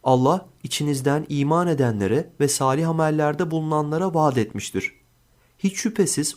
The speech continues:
onlardan öncekileri nasıl güç ve iktidar sahibi kıldıysa, onları da yeryüzünde güç ve iktidar sahibi kılacak,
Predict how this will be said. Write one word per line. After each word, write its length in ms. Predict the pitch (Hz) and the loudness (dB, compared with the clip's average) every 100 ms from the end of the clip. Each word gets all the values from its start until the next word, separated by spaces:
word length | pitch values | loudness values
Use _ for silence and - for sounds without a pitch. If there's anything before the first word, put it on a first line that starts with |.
| - | -2
onlardan 540 | 143 147 143 139 180 | -2 2 0 0 -2
öncekileri 580 | 175 165 160 156 160 160 | -2 -4 -6 -4 -2 -2
nasıl 360 | 165 - 165 175 - | -2 -2 -4 -4 -10
güç 260 | 139 170 - | -6 -6 -2
ve 80 | 160 | -2
iktidar 400 | 151 147 151 170 | -2 -2 0 0
sahibi 460 | 175 143 123 110 | -2 -2 0 -2
kıldıysa, 720 | 104 110 101 107 - 143 - - _ _ | -4 -4 -2 -2 0 -2 -2 -14 _ _
onları 440 | 147 139 139 175 143 | -2 2 2 4 2
da 240 | 156 165 - - | 0 -2 -12 2
yeryüzünde 600 | 143 165 170 156 156 156 | 4 4 2 -2 -2 -4
güç 300 | 180 - 160 | -4 -4 -2
ve 80 | |
iktidar 360 | 147 156 143 160 | -2 -2 -2 -2
sahibi 440 | 165 143 120 104 | -2 -2 -2 -4
kılacak, 520 | - 95 87 110 - | -4 -4 0 -2 -4